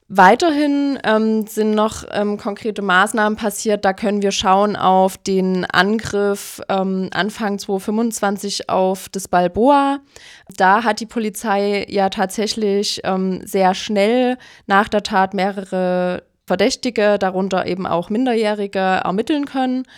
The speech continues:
Dann folgten da Hausdurchsuchungen und es gab tatsächlich gezielt Interventionsgespräche mit den Betroffenen und teilweise auch mit deren Eltern, ähm,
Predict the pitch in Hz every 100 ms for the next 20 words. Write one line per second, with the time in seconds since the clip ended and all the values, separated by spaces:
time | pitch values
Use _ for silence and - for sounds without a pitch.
0 | - - 190 190 208 196 196 - 190 180
1 | 180 180 190 269 269 - 240 - 220 220
2 | 208 196 190 196 196 - _ _ 240 285
3 | 247 285 - - 185 196 196 220 190 220
4 | 214 196 - 190 214 208 - 190 175 175
5 | - 247 320 - 185 - 170 180 - 214
6 | 285 - - - - 214 220 214 202 190
7 | 196 202 302 269 254 196 208 196 214 202
8 | 175 196 185 185 175 - 202 214 185 170
9 | 160 - 175 170